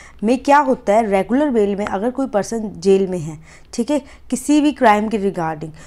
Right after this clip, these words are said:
तो उसमें रेगुलर बेल में हम कोर्ट में, है ना, वो अपील डाल सकते हैं कि उस बेल के regarding कि नहीं, हमें बेल चाहिए, तो रेगुलरली उसको बेल मिल जाते हैं।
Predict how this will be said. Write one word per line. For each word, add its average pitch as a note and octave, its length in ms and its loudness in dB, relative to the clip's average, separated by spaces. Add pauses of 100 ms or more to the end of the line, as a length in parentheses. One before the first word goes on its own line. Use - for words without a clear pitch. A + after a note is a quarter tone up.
(160)
तो C#4+ 120 2
उसमें C#4 400 2
रेगुलर A#3 380 4
बेल G#3 240 2
में A3+ 140 -2
हम B3 260 -2
कोर्ट B3 440 0
में, B3+ 120 0
है G#3 140 2
ना, A#3+ 120 0
वो B3 120 -2
अपील A#3 460 -2
डाल G3 240 4
सकते G3+ 320 -8
हैं A#3+ 100 -2 (300)
कि C4+ 100 0
उस A#3+ 280 -2
बेल G#3+ 260 4
के G#3+ 240 6
regarding F3+ 380 2
कि A#3+ 120 0
नहीं, G3 200 -2
हमें G3+ 420 -4
बेल G#3 240 2
चाहिए, D#3+ 340 -8
तो D#3+ 120 -10
रेगुलरली G3+ 520 -2
उसको A3 240 -4
बेल G3 280 0
मिल F#3 180 -4
जाते D#3+ 300 -6
हैं। - 60 -14